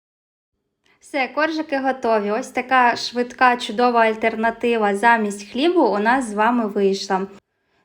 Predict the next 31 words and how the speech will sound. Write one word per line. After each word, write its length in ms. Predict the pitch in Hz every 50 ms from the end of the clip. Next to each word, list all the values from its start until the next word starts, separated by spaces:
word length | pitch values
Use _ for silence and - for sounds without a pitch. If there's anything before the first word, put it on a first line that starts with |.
| _
Загалом 580 | - 214 240 240 240 254 254 269 302 381 415 370
робота 440 | 294 254 220 254 262 262 254 233 226
з 100 | - -
цим 140 | 247 226 226
тістом 420 | - 277 349 339 - 285 233 220
просто 340 | - 240 294 - - - 254
не 140 | 226 226 226
має 320 | 226 233 226 226 220 214
меж 300 | 214 220 247 302 311 320
для 160 | - 226 214
вашої 500 | 208 220 233 262 262 - 254 233 226 226
фантазії. 840 | 220 - 240 226 220 - 233 214 208 202 196 190 190 190 180 180 196 190 - - _ _ _ _ _ _ _ _ -
І 120 | 262 262
не 120 | 262 277
дивлячись 600 | 254 294 302 302 285 269 254 254 - 262 247 254
на 100 | 262 254
простий 420 | 254 254 247 254 254 - 262 247 240
склад, 380 | 247 - - 247 262 311 370 349 -
ці 120 | - 247
коржики 480 | 240 - 247 285 285 - 277 269 - 247
є 120 | 240 240
дійсно 400 | 214 220 247 254 - - 240 226
дуже 300 | 226 233 254 247 226 226
смачними, 800 | 220 - - 220 220 220 - - 220 233 285 349 359 277 202 - -
як 340 | 220 214 220 247 294 294 262
і 60 | 240
саме 360 | 247 - 226 220 226 226 220
тісто 560 | 220 - - 226 277 311 - - 233 208 190 - -
у 140 | 233 262 254
інших 500 | - 214 226 247 247 247 247 220 233 -
виробах. 500 | 208 208 202 196 190 185 180 180 180